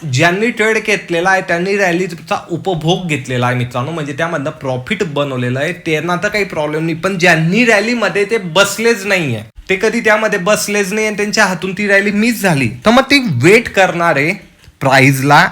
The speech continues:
एका योग्य ठिकाणी येण्याचा. मग या डाऊनफॉलमध्ये जेव्हा ही प्राईस योग्य ठिकाणी येते, म्हणजे एक एक्झाम्पल लक्षात घ्या मित्रांनो, कधी आपण इथे पॉइंट पाहिले, टॉपच्या कॅन्डलला मी इथे मार्क करतो आणि तुम्ही पाहू शकता चोवीस हजार आठशे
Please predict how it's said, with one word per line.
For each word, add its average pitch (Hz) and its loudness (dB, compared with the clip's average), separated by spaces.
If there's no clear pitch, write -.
एका 139 2
योग्य 131 2
ठिकाणी 131 -6
येण्याचा. 104 -8
मग 202 4
या 226 8
डाऊनफॉलमध्ये 185 4
जेव्हा 202 6
ही 196 4
प्राईस 202 4
योग्य 185 4
ठिकाणी 147 0
येते, 120 0
म्हणजे 170 2
एक 208 0
एक्झाम्पल 190 4
लक्षात 170 2
घ्या 143 2
मित्रांनो, 139 -2
कधी 185 -2
आपण 180 2
इथे 185 0
पॉइंट 180 0
पाहिले, 127 2
टॉपच्या 156 2
कॅन्डलला 170 2
मी 180 2
इथे 180 -2
मार्क 147 2
करतो 127 -2
आणि 156 0
तुम्ही 170 0
पाहू 170 0
शकता 170 0
चोवीस 170 0
हजार 185 6
आठशे 143 2